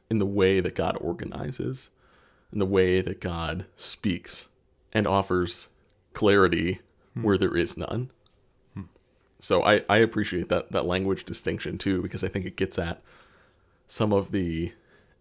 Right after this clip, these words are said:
Speaker 1: ambiguity and the messiness of how this passage has been translated and taught too. And I'm, I'm more compelled by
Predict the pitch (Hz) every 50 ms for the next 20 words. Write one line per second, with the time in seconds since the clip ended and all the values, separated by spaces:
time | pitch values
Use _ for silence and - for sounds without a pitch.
0 | _ _ _ _ _ _ _ _ - 101 104 104 104 101 95 98 98 101 101 98
1 | 98 90 87 87 - - 98 104 101 92 - - 92 87 85 90 - - - -
2 | _ _ - - - _ _ _ _ _ - - 95 - - 95 87 98 95 -
3 | - - - - - 95 - 104 - 98 87 85 92 92 - - 98 92 90 90
4 | - 92 87 90 76 78 85 87 98 - - 107 95 87 - - - - 120 110
5 | - - 110 - - - - - - - - - _ _ _ _ _ _ _ -
6 | 101 90 80 90 90 90 87 80 - _ _ - - 98 98 98 95 98 98 98
7 | 98 95 95 90 92 - - 98 95 - - 107 101 98 95 87 85 85 - -
8 | _ _ _ _ - 92 90 87 87 87 87 85 87